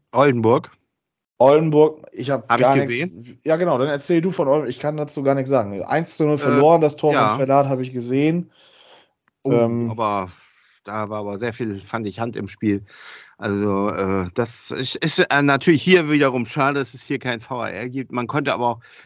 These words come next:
Speaker 1: die haben auch wenig Perspektiven gezeigt, aber es sah schon ziemlich, äh, heikel aus. Auf der anderen Seite, äh, mu-, muss man sagen, sie haben sich gut geschlagen in München. Äh,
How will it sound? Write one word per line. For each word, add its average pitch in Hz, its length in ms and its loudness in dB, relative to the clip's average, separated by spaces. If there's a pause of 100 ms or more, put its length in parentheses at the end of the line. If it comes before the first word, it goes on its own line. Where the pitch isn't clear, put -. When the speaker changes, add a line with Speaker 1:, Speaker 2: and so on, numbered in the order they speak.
(100)
Speaker 1:
die - 40 -4
haben 113 80 -2
auch 120 160 0
wenig 127 320 -2
Perspektiven 120 600 -2
gezeigt, 120 480 -4
aber 107 200 -2
es 101 100 -2
sah 131 180 4
schon 120 220 -4
ziemlich, 123 760 -4
äh, 120 540 -2 (1080)
heikel 117 300 0
aus. 98 220 -4 (480)
Auf 113 180 -6
der 127 100 2
anderen 139 200 2
Seite, 120 880 0
äh, - 80 -16
mu-, 127 240 -4
muss 131 320 -8
man 139 280 2
sagen, 131 520 2
sie 120 140 -2
haben 131 100 -4
sich 110 100 -16
gut 131 160 -10
geschlagen 120 600 0
in 110 180 -6
München. 131 460 -4
Äh, 107 140 -8